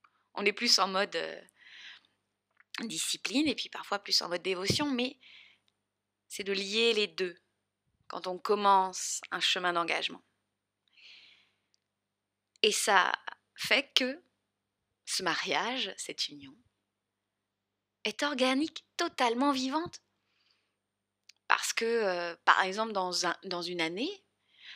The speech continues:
si on imagine de janvier à décembre deux mille vingt-deux, par exemple, on étire notre, notre ligne discipline, ben,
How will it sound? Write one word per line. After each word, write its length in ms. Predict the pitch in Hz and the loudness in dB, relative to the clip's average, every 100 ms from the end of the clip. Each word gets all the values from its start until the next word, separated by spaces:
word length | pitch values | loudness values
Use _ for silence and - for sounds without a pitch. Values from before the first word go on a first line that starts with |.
| - - _ - | -20 -20 _ -10
si 300 | - 208 202 | -6 -4 -4
on 60 | |
imagine 640 | 196 196 190 196 226 220 196 | -2 2 2 2 -4 -4 -2
de 160 | 190 190 | 0 2
janvier 720 | 196 196 202 196 214 220 220 | 2 0 -2 -4 0 2 4
à 200 | 196 185 | 4 4
décembre 920 | 170 196 196 - 208 202 202 185 165 | 2 -2 0 -2 -2 -4 -6 -6 -6
deux 180 | 160 180 | -6 -8
mille 280 | 185 185 185 | -8 -8 -6
vingt-deux, 640 | 180 175 175 180 175 202 | -2 -2 -2 -6 -2 -4
par 220 | 196 170 160 | -4 -6 -8
exemple, 440 | 170 196 196 - | -8 -8 -8 -8
on 360 | - 175 170 175 | -8 -8 -6 -6
étire 680 | 180 - - 233 226 202 180 | -6 -4 -4 -4 -4 -4 -4
notre, 360 | 175 175 - - - - - - - | -6 -6 -10 -14 -20 -20 -18 -10 -4
notre 320 | - - - | -2 -2 -2
ligne 320 | 190 196 185 | -2 -6 -8
discipline, 920 | - - - - 185 240 359 202 156 _ _ _ _ _ _ _ _ _ _ | -6 -4 -4 -6 -4 -2 -2 -4 -6 _ _ _ _ _ _ _ _ _ _
ben, 80 | - | -2